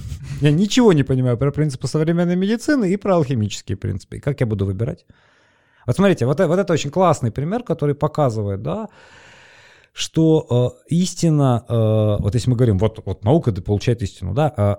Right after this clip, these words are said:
с этим, опять же, н-, не нужно спорить, хотя на самом деле на неё уже не претендует лет сто как, но дело вообще не в этом. То есть мы хотим понять, истина — это что? Не нужно путать истину с результатом.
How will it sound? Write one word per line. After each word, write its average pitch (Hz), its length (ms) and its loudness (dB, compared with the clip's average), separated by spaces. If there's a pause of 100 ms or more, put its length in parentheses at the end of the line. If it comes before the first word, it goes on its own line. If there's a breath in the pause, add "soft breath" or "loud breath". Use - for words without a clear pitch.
с - 60 -6
этим, 123 200 0
опять 117 180 2
же, 113 160 -4 (220)
н-, 117 180 -2
не 117 180 2
нужно 123 280 2
спорить, - 300 0
хотя 139 160 -2
на 131 60 0
самом 135 180 -2
деле 113 140 0
на 117 60 2
неё 123 200 4
уже 110 160 4
не 110 100 4
претендует 113 480 -2
лет 104 140 -4
сто 247 220 -2
как, 120 360 -2
но 139 340 0 (220)
дело 139 280 2
вообще 113 260 2
не 110 100 2
в 104 60 0
этом. - 320 -4
То - 80 -10
есть 104 140 -4
мы 131 140 2
хотим 131 320 -2
понять, 135 260 -2
истина — 131 340 -4
это 117 160 -4
что? - 200 -4
Не 101 80 0
нужно 135 240 2
путать 123 280 -2
истину 127 300 -2
с - 80 -8
результатом. 156 640 -2